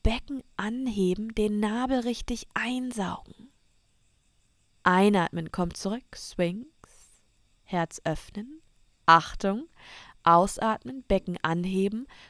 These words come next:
und dieses Mal die Knie mitnehmen, Blick wieder zum Nabel. Sehr gut. Noch zweimal so. Einatmen, geführt zurück in die Swings, nimm die Schultern zurück. Ausatmen,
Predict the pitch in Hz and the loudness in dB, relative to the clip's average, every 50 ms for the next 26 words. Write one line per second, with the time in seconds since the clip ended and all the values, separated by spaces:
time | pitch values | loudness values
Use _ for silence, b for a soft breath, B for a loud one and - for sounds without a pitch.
0 | B B - 220 220 214 - 240 240 240 254 240 240 233 233 233 220 247 240 - | B B -6 -4 -4 -4 -4 -4 -4 -4 -4 -4 -2 0 0 0 0 -2 -4 -4
1 | - - - - 277 285 311 330 339 339 339 311 311 320 311 - - 214 202 185 | -6 -6 -6 -4 -4 -2 0 0 0 0 0 0 -2 -2 -4 -4 -4 -2 -2 -2
2 | 170 165 170 175 180 180 - - 208 240 294 - - - 269 254 262 247 - - | -2 -4 -8 -10 -8 -2 2 2 4 4 2 -2 -2 -2 0 0 0 0 -2 -4
3 | 247 233 233 233 240 240 254 262 233 196 170 170 - - - - _ _ - - | -4 -2 0 0 0 0 0 -2 -4 -4 -6 -8 -12 -18 -20 -20 _ _ -16 -8
4 | - 180 175 185 - 262 262 - - - - - _ _ _ _ - - 190 190 | -4 -4 -4 -4 -4 -6 -8 -8 -10 -16 -20 -20 _ _ _ _ -8 -4 -2 -2
5 | - - - - - 170 165 170 180 185 196 208 - - 226 185 208 - _ _ | -2 -4 -6 -2 2 4 4 4 4 0 -2 -4 -6 -8 -8 -10 -10 -14 _ _
6 | _ _ _ _ _ _ _ _ - 170 170 180 185 196 196 180 160 - - 170 | _ _ _ _ _ _ _ _ 2 4 6 6 6 6 6 4 2 0 -2 -4
7 | 175 170 180 175 - - - - 269 277 269 - - - 233 226 254 254 - - | 0 0 0 -2 -2 -6 -6 -4 -4 -4 -4 -6 -6 -4 -2 -2 -2 -4 -4 -6
8 | 185 180 170 165 - - - - - 170 160 160 208 311 - - - - - - | -4 -4 -4 -6 -6 -8 -8 -4 -2 -2 -2 -2 -4 -10 -14 -18 -18 -16 -10 -6
9 | 175 160 160 156 156 - - 165 160 156 - 160 160 156 - - 165 170 226 320 | -6 -4 -4 -4 -4 -2 0 0 0 2 0 -2 -4 -4 -6 -6 -6 -6 -6 -8
10 | _ _ - - _ _ _ _ _ _ _ _ _ _ _ _ _ _ _ _ | _ _ -20 -20 _ _ _ _ _ _ _ _ _ _ _ _ _ _ _ _
11 | _ _ _ _ _ _ _ _ _ _ _ _ _ _ - - 175 185 233 269 | _ _ _ _ _ _ _ _ _ _ _ _ _ _ -2 0 2 2 2 2
12 | - - 226 185 180 - - 214 214 208 | 0 -2 -2 -2 -2 -2 -4 -6 -6 -4